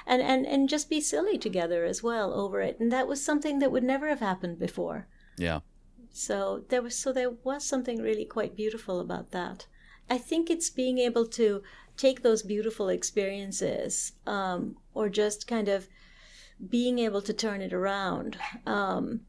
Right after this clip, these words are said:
Speaker 1: but the challenge there is that it takes energy to do so.
Speaker 2: Yeah.
Speaker 1: It, it, when you're grieving the loss of something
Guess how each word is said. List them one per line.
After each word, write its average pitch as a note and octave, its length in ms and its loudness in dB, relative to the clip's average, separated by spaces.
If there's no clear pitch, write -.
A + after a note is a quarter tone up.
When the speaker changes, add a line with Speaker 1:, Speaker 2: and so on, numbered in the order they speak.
Speaker 1:
but A#3+ 120 -4
the A#3+ 160 4
challenge D4+ 640 4
there F3+ 400 2
is A3 180 2
that A3+ 140 4
it A3+ 140 0
takes A3 280 2
energy G3+ 420 0
to F3+ 100 -6
do E3+ 200 -2
so. - 360 -4
Speaker 2:
Yeah. C#2+ 180 -10
Speaker 1:
It, A#3 180 4
it, A#3+ 220 0
when A#3+ 160 8
you're A#3 200 4
grieving A#3+ 500 0
the G#3+ 80 4
loss G3+ 340 2
of F#3 100 -6
something F#3 580 0